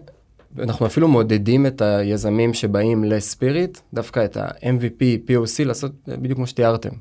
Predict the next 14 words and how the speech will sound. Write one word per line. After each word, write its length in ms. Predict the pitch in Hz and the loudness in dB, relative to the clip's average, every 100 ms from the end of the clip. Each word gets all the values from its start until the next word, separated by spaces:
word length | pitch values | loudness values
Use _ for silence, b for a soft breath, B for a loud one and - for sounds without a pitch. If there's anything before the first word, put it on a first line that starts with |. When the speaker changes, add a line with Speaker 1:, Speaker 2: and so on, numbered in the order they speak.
| - | 0
Speaker 1:
כאילו, 440 | 107 117 131 110 131 - | 4 6 6 2 -4 -12
אתם 160 | - 113 | -6 0
רוצים 380 | 117 - 135 135 | 0 4 4 6
להציע 340 | 123 - 135 | 4 4 2
בינה 220 | 123 127 | 4 4
מלאכותית 460 | 135 117 120 139 131 | 4 0 -2 -4 -2
סופר 220 | 139 135 | -4 0
מתוחכמת 520 | 131 127 - 135 131 | 0 -2 -4 -2 -2
שעושה 280 | 123 110 - | -4 -6 -6
משהו, 260 | - 143 127 | -6 -6 -8
תעשו 320 | - - 131 | -10 -6 -4
את 40 | |
זה 120 | 117 113 | -2 0
בעצמכם. 680 | 107 - 113 - 143 143 | -2 -2 -6 0 2 2